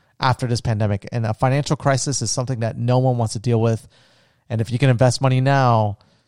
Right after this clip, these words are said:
and save ourselves from something that's even way worse than this potential, what this pandemic could mean for America, then I think it's totally worth it. So, um, I guess it, it,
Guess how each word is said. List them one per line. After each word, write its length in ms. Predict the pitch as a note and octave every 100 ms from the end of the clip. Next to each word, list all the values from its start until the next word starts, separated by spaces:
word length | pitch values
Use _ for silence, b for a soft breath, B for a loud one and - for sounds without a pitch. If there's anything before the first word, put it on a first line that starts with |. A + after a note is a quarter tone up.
| _
and 120 | A#2+ A#2
save 200 | C3 B2
ourselves 480 | A#2+ - B2 A#2+
from 460 | - B2 A2+ G#2 G#2
something 260 | - B2 B2
that's 200 | G#2+ A#2+
even 560 | A2+ A2 A2 A2+ B2+
way 220 | C#3+ D3
worse 300 | C#3+ C3+ B2
than 120 | B2+ A2+
this 160 | G#2+ A2+ A#2 _
potential, 380 | - C3 B2 B2+
what 100 | A#2
this 120 | -
pandemic 440 | - A2 A2+ A2+
could 120 | - A2
mean 240 | A2+ A2
for 160 | - A2
America, 580 | G#2+ A#2+ A2+ A#2 A#2 - _ _ _ _ _ -
then 120 | A#2+
I 80 | A2+
think 180 | C3
it's 120 | A#2 -
totally 260 | B2 A#2
worth 280 | G#2 A2 -
it. 200 | G#2 - _ _
So, 500 | - A#2 G#2+ G#2 G2+ b b b b _
um, 640 | B2 B2 B2 A#2+ A#2 A2+ - _ _ _ _ _ _ _ _ _ -
I 60 |
guess 200 | C#3 F3+ G3+
it, 120 | -
it, 320 | D#3+ -